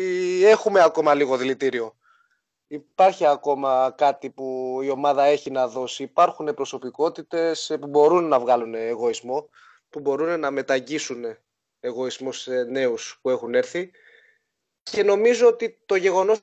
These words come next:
ότι με τα στραβά μας, με τα καλά μας, με τις ελλείψεις μας, παίξαμε καλό μπάσκετ φέτος, κατά διαστήματα, δείχνει ότι μπορούμε να το ξανακάνουμε. Δεν νομίζω ότι,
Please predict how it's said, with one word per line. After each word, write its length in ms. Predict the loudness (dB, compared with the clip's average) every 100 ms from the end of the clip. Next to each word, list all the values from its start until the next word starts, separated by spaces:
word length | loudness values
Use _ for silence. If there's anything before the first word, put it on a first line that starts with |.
| 0
ότι 380 | 0 0 -6 -8 _ _
με 100 | -8
τα 120 | -4 -2
στραβά 420 | 0 0 2 2
μας, 320 | 2 -4 -4
με 120 | -8
τα 580 | -2 0 2 2 0 0
καλά 280 | 0 2 2
μας, 240 | 0 -6
με 100 | -6
τις 140 | -8 -4
ελλείψεις 440 | 0 0 0 -8
μας, 320 | -6 -6 -6 0
παίξαμε 600 | 2 2 -4 -4 -6 -8 -4
καλό 260 | 0 0
μπάσκετ 340 | 0 -2 -4 -10
φέτος, 440 | -8 -8 -10 -12
κατά 180 | -6 -4
διαστήματα, 680 | -2 -4 -6 -10 -10 -12 -14 _ _ _
δείχνει 420 | -8 -2 0 4 4
ότι 220 | 4 0
μπορούμε 560 | 2 4 4 2 -2
να 200 | -2 -2 _
το 120 | -12
ξανακάνουμε. 760 | -6 -4 -2 -4 -2 -4 -4 -8
Δεν 120 | -6
νομίζω 460 | -6 -4 -6 -6 -8
ότι, 680 | -8 -14 -14 -14 -16 -20